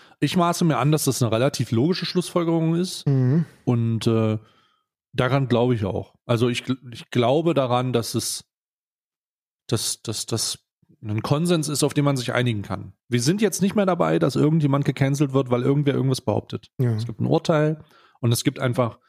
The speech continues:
Speaker 1: diesbezüglich ein paar Grenzen, die man, die man dann ziehen muss. Und die Grenze, die ich ziehe, ist, dass darf jemand, der, äh, rechtskräftig verurteilter Vergewaltiger ist,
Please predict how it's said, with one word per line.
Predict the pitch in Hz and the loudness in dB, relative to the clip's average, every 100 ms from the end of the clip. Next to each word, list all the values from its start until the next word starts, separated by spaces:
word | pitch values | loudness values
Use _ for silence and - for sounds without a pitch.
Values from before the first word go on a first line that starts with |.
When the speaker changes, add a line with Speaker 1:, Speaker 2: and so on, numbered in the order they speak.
| _ - | _ -4
Speaker 1:
diesbezüglich | 135 - 127 135 131 113 | -4 -4 -6 -4 -2 -2
ein | |
paar | 117 117 | -2 0
Grenzen, | 117 127 147 131 | 0 0 2 0
die | 117 | 2
man, | 117 113 110 113 113 | 2 2 0 -2 -4
die | 117 | -2
man | 120 | 0
dann | 120 120 | 0 0
ziehen | - 156 | 0 -2
muss. | 95 98 - _ - | -2 -10 -16 _ -20
Und | 104 | -20
die | 113 | -10
Grenze, | 127 139 135 | -8 -8 -14
die | 135 | -14
ich | - | -12
ziehe, | - - 175 | -12 -8 -8
ist, | 156 - | -8 -8
dass | 131 - - _ _ - | -10 -10 -16 _ _ -4
darf | 127 151 | -2 0
jemand, | 160 151 143 | 0 2 2
der, | 135 123 | 2 4
äh, | 123 - 120 117 113 | 2 2 2 4 4
rechtskräftig | 123 - - 131 135 - | 0 -2 -2 -2 -4 -6
verurteilter | 131 123 131 117 - | -6 -4 -2 -2 -4
Vergewaltiger | 113 107 113 127 123 120 | -6 -2 -2 -2 -4 -2
ist, | 127 - | -4 -6